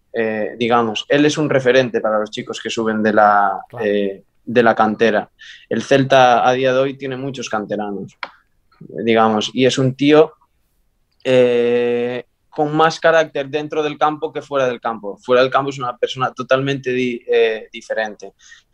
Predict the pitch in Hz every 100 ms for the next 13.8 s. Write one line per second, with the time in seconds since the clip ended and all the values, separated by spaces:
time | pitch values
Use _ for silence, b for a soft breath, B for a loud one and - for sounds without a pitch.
0 | b b b _ 123 - 120 120 120 120
1 | 120 117 117 120 120 113 - 113 113 117
2 | - 123 - 123 117 104 107 117 117 -
3 | 110 110 - 104 107 98 101 101 101 95
4 | - 101 98 98 120 117 - _ _ _
5 | _ _ _ _ _ _ 156 156 156 170
6 | 196 196 190 180 170 165 165 185 185 196
7 | 190 156 170 175 170 165 170 160 160 165
8 | 165 165 156 156 147 147 156 - 156 139
9 | 131 127 127 135 131 135 135 135 131 147
10 | 143 139 135 131 131 131 127 123 - 123
11 | 120 127 120 b b 175 233 320 302 254
12 | 226 208 214 240 226 202 196 226 202 196
13 | 185 170 - 143 180 190 214